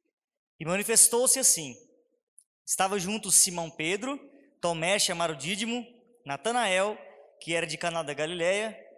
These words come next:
filho de Zebedeu, e os outros dois de seus discípulos.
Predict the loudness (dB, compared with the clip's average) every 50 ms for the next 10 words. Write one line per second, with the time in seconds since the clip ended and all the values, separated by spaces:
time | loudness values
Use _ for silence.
0 | -20 -14 -10 -8 -6 -4 -2 2 2 2 2 4 0 -2 -2 -2 -2 -2 -2 -2
1 | -4 -8 -12 -20 -20 -20 -20 -20 -20 -20 _ _ -10 -4 2 2 4 4 2 0
2 | -2 -4 -2 -2 0 2 2 2 2 4 4 4 4 4 2 4 4 4 4 4
3 | 0 -4 -8 -12 -10 -10 -10 -10